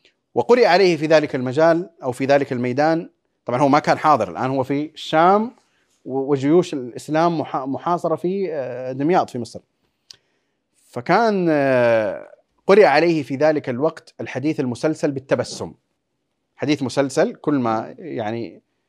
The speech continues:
كل حلقة في السلسلة يؤدي الشيخ فيتبسم لأنه الذي قبله تبسم، لأن الذي قبله تبسم. تعرف المسلسل، مسلسل بالأفعال هذا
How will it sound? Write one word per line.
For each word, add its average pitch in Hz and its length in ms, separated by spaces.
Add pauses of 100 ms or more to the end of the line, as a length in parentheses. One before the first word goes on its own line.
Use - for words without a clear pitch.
(400)
كل 127 460
حلقة 143 320
في 113 60
السلسلة 160 600 (140)
يؤدي 131 320
الشيخ 160 500
فيتبسم 131 640
لأنه 120 240
الذي 120 220
قبله 120 360
تبسم، 123 440
لأن 113 240
الذي 110 260
قبله 120 320
تبسم. 104 360 (460)
تعرف 180 200
المسلسل، 160 580 (180)
مسلسل 143 400
بالأفعال 101 440
هذا - 160